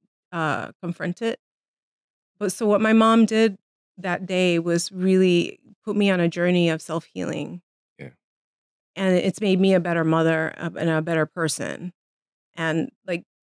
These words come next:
Speaker 1: just modeling that, you know, owning up to something that you did, a failing,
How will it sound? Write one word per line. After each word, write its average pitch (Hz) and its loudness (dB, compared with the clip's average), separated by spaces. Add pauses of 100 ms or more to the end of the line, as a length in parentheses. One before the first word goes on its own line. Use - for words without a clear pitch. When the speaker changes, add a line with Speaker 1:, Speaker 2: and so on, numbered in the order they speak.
(460)
Speaker 1:
just 220 -4
modeling 208 2
that, 196 -2
you 196 -2
know, 165 2
owning 202 2
up 190 -6
to 220 -12
something 185 -4
that - -6
you 170 -6
did, 139 -6 (580)
a 185 -8
failing, 160 -4